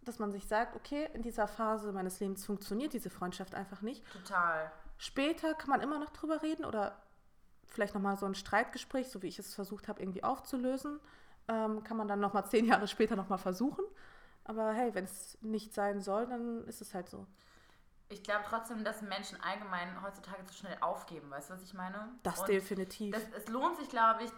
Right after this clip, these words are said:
Speaker 2: auch zu investieren und <clears throat> auch Zeiten zu überstehen, wo man sagt so, "Ey, jetzt sind wir gerade sehr unterschiedlich" und dann hat man eben eine Phase, in der man nicht so viel Kontakt hat, aber ich weiß trotzdem, wenn ich Hilfe brauche, kann ich mich immer noch auf diese Person verlassen. Weißt du, was ich meine? Das ist auch das, was,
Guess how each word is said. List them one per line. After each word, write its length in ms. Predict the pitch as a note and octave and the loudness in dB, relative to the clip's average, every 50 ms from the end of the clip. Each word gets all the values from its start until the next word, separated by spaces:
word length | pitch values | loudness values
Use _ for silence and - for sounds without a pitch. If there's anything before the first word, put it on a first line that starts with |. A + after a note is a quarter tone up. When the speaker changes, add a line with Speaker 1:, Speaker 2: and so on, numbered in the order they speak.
| - - - | -8 0 4
Speaker 2:
auch 240 | E3+ G3 G#3 - - | 6 6 6 4 -4
zu 140 | - F#3+ | -10 -10
investieren 960 | - F#3+ G#3 G3 G3+ G3 - - - B3 B3 C#4 C#4 C4+ C4+ C4 B3+ B3+ B3+ - | -10 -8 -8 -10 -10 -12 -12 -10 -6 -4 -2 0 0 0 0 0 0 -2 -4 -4
und 340 | - G#3+ G#3+ G#3 G#3 - - - - - - | -2 -2 -2 -2 -4 -8 -10 -16 -14 -6 0
<clears throat> 440 | A#3+ A3 G3+ G#3 - - - - - | 2 2 2 0 -4 -10 -6 0 0
auch 180 | - - - - | 2 2 2 4
Zeiten 400 | - G3+ G3 G3 - G#3+ G3+ - | 6 6 6 6 6 0 -6 -8
zu 80 | - F#3 | -8 -8
überstehen, 480 | F#3 F#3 F#3 - - A#3 B3 B3+ C4 | -8 -8 -8 -6 -2 0 2 2 2
wo 60 | A#3+ | 0
man 180 | A3 G#3+ G#3 G3+ | 2 0 0 2
sagt 240 | G3 G3 G3 G3 - | 2 0 0 0 -8
so, 160 | F#3+ F#3 - - | -6 -6 -4 -2
"Ey, 320 | - G3 G3 G3 G3 - F#3+ | 0 0 0 0 -2 -8 -12
jetzt 120 | - - | -14 -12
sind 140 | G3+ G3 F#3 | -12 -10 -10
wir 80 | F#3+ | -4
gerade 240 | F3+ E3 E3+ F3+ F3+ | 0 0 0 2 2
sehr 160 | F3 E3+ - | 0 0 0
unterschiedlich" 420 | - D4 E4+ - - C#4+ C4 A#3+ A3 | 0 -2 -4 -6 -8 -8 -6 -6 -4
und 80 | G#3 G#3 | -2 -2
dann 80 | F#3+ G3 - - - - G3+ | -4 -4 -6 -12 -10 -6 -6
hat 120 | G#3+ - | -6 -6
man 120 | G3 G3 | -6 -8
eben 100 | D#3+ F#3 | -8 -6
eine 80 | G3 F#3 | -8 -4
Phase, 240 | F#3 G3 F3+ F3+ F3+ | 0 2 2 2 2
in 60 | F3+ | 0
der 100 | E3+ D#3+ | -4 -4
man 100 | D#3+ F3+ | -4 -4
nicht 140 | A#3 B3 - | -4 -4 -4
so 60 | C4+ | -6
viel 120 | - C#4+ | -6 -4
Kontakt 280 | - C4+ A3+ B3 B3 A#3+ A3+ | -4 -2 -2 -2 -2 -2 -2
hat, 80 | - A3 | 0 2
aber 200 | A3 G#3+ G#3 G#3 - - - - - - - | 6 6 6 6 4 -2 -8 -14 -18 -14 -10
ich 140 | G#3 - | -2 4
weiß 220 | A3 G#3+ F#3+ - - - | 4 4 4 4 -2 -2
trotzdem, 880 | - - B3 C#4+ D4+ - - - - - F3+ F3 F3 G3 A3 - - - - - - - - _ - E3 | 6 10 10 10 10 8 -2 -6 -6 -6 -4 -4 -2 -2 -4 -6 -8 -12 -18 -20 -20 -20 -20 _ -8 0
wenn 220 | - A3+ C4 D4 C#4+ | 4 6 8 8 6
ich 120 | C4+ - | 4 4
Hilfe 240 | - B3 A#3 A3 G#3 | 2 0 0 0 0
brauche, 380 | - F3 G3 G#3+ A3+ - A#3 - - | 4 10 10 10 10 8 4 0 0
kann 160 | - A3+ A3+ | 0 0 0
ich 80 | A3+ A3+ | 0 -2
mich 120 | A3+ A3+ | -4 -2
immer 160 | - A#3 B3 | 0 0 2
noch 100 | A3 G3 G3 | 2 2 -2
auf 80 | - | -4
diese 140 | G#3 G3 F3 | -6 -10 -10
Person 260 | - F#3 F3 E3+ E3 - | -8 -8 -8 -8 -10 -8
verlassen. 460 | - D#3 E3+ G3+ G3 - - D#3+ C#3 C#3+ | -2 2 4 4 4 2 -4 -8 -8 -2
Weißt 180 | C#3+ E3 - - | 0 0 0 0
du, 60 | A#3 | -2
was 60 | B3 | -4
ich 60 | B3+ C4 | -2 -2
meine? 140 | B3+ B3 - A#3+ | -4 0 4 4
Das 100 | B3+ A#3+ | 6 6
ist 140 | A3+ - - | 6 4 4
auch 120 | - - | 4 4
das, 180 | A3 A3 - G3+ | 2 -2 -2 -4
was, 160 | - - | -10 -12